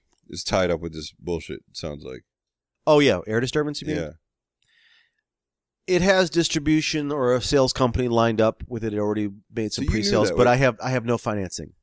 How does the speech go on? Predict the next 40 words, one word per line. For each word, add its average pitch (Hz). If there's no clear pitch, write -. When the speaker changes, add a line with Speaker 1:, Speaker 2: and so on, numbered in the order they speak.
Speaker 1:
But 110
you 139
wrote 139
the 135
movie 107
and 98
you 98
knew. 104
Did 104
you 147
write 120
to 113
the -
Speaker 2:
Air 117
Speaker 1:
sales? -
Speaker 2:
Disturbance? 170
Speaker 1:
Did 95
you 107
write 110
Air 107
Dis-, 98
to, 98
like, 95
the -
found 107
footage 98
makes 98
it 101
look 92
s-, -
it 104
makes 101
the 95
budget 90
lower. 92
It's 80
in 87
one 90
location. 90
It's -